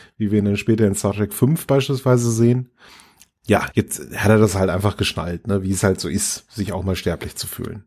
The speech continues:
Dass das dann doch auch ein bisschen doof ist, ne? Und, äh, ja, es, äh, er ist traurig. Die armen Kinder, jetzt gehen sie dahin, jetzt ziehen sie in die Welt. Jetzt habt ihr, ich hab doch die ganze, ich hab doch so viel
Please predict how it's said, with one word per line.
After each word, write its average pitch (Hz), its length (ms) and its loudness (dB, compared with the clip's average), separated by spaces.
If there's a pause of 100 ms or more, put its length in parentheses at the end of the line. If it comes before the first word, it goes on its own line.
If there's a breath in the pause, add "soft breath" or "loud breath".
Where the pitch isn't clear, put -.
Dass - 140 -10
das 92 160 -4
dann 87 200 -2
doch - 180 -6
auch - 180 -12
ein 104 60 -16
bisschen - 380 -6 (280)
doof 101 300 -2
ist, - 240 -14
ne? 202 240 4 (460 loud breath)
Und, 123 480 6
äh, 127 100 6
ja, 185 320 6
es, 120 180 0
äh, 131 260 -10 (200)
er 127 100 -6
ist - 560 -2
traurig. 175 640 2 (220)
Die 107 100 -12
armen 147 220 -4
Kinder, 143 280 -2
jetzt 127 220 2
gehen 120 160 2
sie 117 140 0
dahin, 98 260 -4
jetzt 98 240 -10
ziehen 127 160 -4
sie 117 120 -4
in 107 60 -2
die 104 120 -4
Welt. 92 200 -10
Jetzt 95 160 -12
habt 120 160 -10
ihr, 127 100 -6
ich 117 100 -2
hab 131 100 -4
doch 120 120 0
die 139 180 -8
ganze, 160 560 4
ich 139 160 0
hab 151 120 2
doch 156 200 6
so 147 280 4
viel 151 440 4